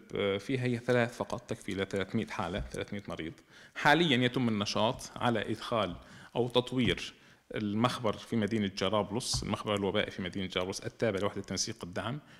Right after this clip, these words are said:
ليصبح مؤهلا لإجراء فحص ال بي سي آر. وصلت الكيتات، ولكن الجهاز لم يصل إلى الآن. ويتم الآن، تم رفع مشروع باسم وزارة الصحة في الحكومة السورية المؤقتة عبر مديرية صحة حلب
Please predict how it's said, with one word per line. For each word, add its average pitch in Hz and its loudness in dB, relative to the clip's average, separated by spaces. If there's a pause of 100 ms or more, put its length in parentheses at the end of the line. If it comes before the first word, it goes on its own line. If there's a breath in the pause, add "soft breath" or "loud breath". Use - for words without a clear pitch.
(140 loud breath)
ليصبح - 0
مؤهلا 113 -2
لإجراء 117 -2
فحص - -2
ال 107 -6
بي 113 -6
سي - -2
آر. - -10 (380 loud breath)
وصلت 143 4
الكيتات، 113 0 (320)
ولكن 117 0
الجهاز 113 -2
لم 110 -2
يصل 101 -2
إلى 95 -2
الآن. 87 -4 (520 loud breath)
ويتم 139 6
الآن، 127 0
تم 123 6
رفع 127 4
مشروع 110 -2
باسم 101 -2
وزارة 110 0
الصحة - -2
في - -10
الحكومة 104 -2
السورية 107 -4
المؤقتة - -2
عبر 104 -2
مديرية 101 -6
صحة - -8
حلب 175 -4